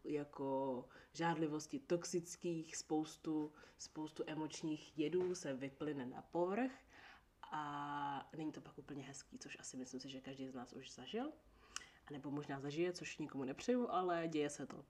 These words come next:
Prostě se to děje. <laughs> A při healingu bylo pro mě, nebo můžeme tomu říkat uzdravování, ať je to lepší, ať tady nemusím skloňovat tady hezký, jako anglický slovo bych skloňovala do češtiny, úplně ne,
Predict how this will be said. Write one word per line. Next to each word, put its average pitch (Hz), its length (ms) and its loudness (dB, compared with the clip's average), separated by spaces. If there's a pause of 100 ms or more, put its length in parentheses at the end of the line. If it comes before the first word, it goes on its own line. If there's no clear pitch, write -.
(160)
Prostě 151 260 -2
se 147 80 -4
to 147 120 4
děje. 131 360 0 (120)
<laughs> - 1400 2
A 156 340 2 (1700)
při - 180 0
healingu 175 720 8
bylo 170 220 2
pro 165 180 0
mě, 165 420 2 (840)
nebo 151 280 -2
můžeme 190 360 8
tomu 190 120 10
říkat 180 260 4
uzdravování, 147 720 0
ať 143 120 -8
je 139 60 -4
to 151 100 -2
lepší, 135 320 -4
ať 139 80 -6
tady 139 180 -6
nemusím 135 320 -6
skloňovat 131 480 -6 (100)
tady 131 220 -4
hezký, 135 400 -8
jako 131 320 -2
anglický 160 500 0
slovo 156 280 2
bych 156 140 0
skloňovala 151 420 2
do 135 100 2
češtiny, 143 460 0
úplně 151 360 0
ne, 131 220 0